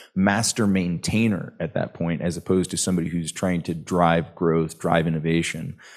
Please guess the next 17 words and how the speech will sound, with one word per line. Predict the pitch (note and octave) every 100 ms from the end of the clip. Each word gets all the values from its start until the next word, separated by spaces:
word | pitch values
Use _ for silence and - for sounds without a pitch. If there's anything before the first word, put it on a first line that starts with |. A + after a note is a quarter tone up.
| - -
I |
mean, | D#2+
I | D2
know | F2+ E2 - _
banks | E2 E2+ -
are | E2+
known | F2 F2+ E2+
for | - D#2+
all | D#2
that | D#2
innovation | D#2+ D#2+ E2+ E2 -
that | D2+
they | D2+
do | D2 D2+
every | D2+ -
year, | G1+ -
but | G1+ G1+